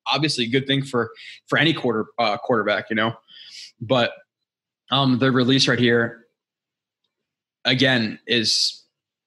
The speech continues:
is pretty damn good, um, where they go cover one hole and he draws,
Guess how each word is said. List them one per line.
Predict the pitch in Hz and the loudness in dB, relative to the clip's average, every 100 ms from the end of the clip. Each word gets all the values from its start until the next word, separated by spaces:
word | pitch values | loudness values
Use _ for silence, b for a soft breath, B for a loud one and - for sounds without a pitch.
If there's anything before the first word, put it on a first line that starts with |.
| _ _ _ _ _ | _ _ _ _ _
is | 127 - | -4 -2
pretty | - 170 | 2 4
damn | 143 131 120 | 4 4 4
good, | 127 110 107 B B B B B B B _ 139 | 2 2 -4 B B B B B B B _ 0
um, | 127 120 120 117 117 | 2 2 2 0 0
where | 135 | 2
they | 127 | 2
go | 127 135 | 2 2
cover | - 143 127 | 2 0 2
one | 123 123 | 2 2
hole | 120 123 120 113 139 _ - | 2 4 2 0 -8 _ -2
and | 127 127 120 - - _ _ _ _ _ _ _ _ _ - | 2 2 2 -2 -8 _ _ _ _ _ _ _ _ _ -8
he | - 139 | 2 2
draws, | 117 135 127 120 117 - - - | 4 4 4 2 2 -2 -4 -8